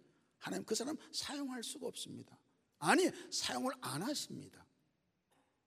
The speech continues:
사용을 안 하십니다. 예. 그런데 돌은, 그 사람은 사용할 수 없어요. 하나님, 돌은 어때요? 돌은 없기 때문에 사용할 수 있어요.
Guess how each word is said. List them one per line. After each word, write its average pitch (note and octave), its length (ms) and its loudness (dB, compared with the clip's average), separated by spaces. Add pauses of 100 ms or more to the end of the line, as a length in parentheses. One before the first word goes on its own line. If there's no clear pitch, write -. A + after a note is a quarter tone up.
(120)
사용을 B2 400 -2
안 C#3 240 -6
하십니다. A2+ 560 -4 (760)
예. B2+ 140 -10 (720)
그런데 D#4 400 10 (400)
돌은, D4 540 12 (1300)
그 F#4+ 220 12
사람은 F4 500 10
사용할 D4+ 380 10
수 D4 80 4
없어요. D4+ 140 10 (120)
하나님, D#4+ 280 8
돌은 D#4+ 300 8
어때요? D4 280 8 (160)
돌은 F4+ 200 6 (100)
없기 - 560 8
때문에 E4 260 8
사용할 A3+ 360 4
수 - 120 0
있어요. A#2+ 300 -6